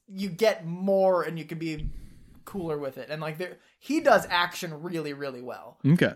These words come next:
Speaker 1: Um, but it's just, it's cool to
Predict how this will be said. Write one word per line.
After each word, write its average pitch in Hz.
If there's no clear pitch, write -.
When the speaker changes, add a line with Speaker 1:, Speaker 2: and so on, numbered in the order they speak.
Speaker 1:
Um, 135
but 139
it's 233
just, 240
it's 190
cool 185
to 147